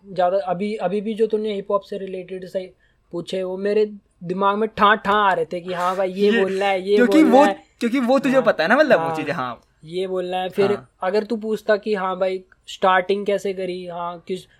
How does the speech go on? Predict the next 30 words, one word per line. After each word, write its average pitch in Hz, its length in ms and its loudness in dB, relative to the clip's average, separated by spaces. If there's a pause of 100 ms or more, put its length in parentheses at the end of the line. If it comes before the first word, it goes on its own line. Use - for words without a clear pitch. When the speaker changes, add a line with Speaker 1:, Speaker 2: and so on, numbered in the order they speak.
(140)
Speaker 1:
मेरे 196 120 0
को 220 100 6
ये 214 220 10
तक 214 160 4
याद 202 280 4
है 190 80 4
कि 202 120 -4
किस 208 240 2
डेट 190 300 0
को 190 140 -4
मैं 196 120 -6
लिखने 180 340 -10
बैठा 175 340 -4
था, 180 220 4
Speaker 2:
ओह, 160 120 4
Speaker 1:
ये - 60 -6
Speaker 2:
नाइस 147 280 0
Speaker 1:
बैठा 165 160 0
Speaker 2:
यार, 147 220 0
Speaker 1:
था। 175 80 2
Speaker 2:
नाइस, 143 320 -2
नाइस, 120 260 -12
नाइस, 120 180 -10
Speaker 1:
हैं? 175 180 -14
Speaker 2:
बहुत 117 200 -12
बढ़िया। 113 280 -12
Speaker 1:
मतलब, 180 260 -2
ये 196 360 -6
बता 185 320 -2
सकते, 170 280 -12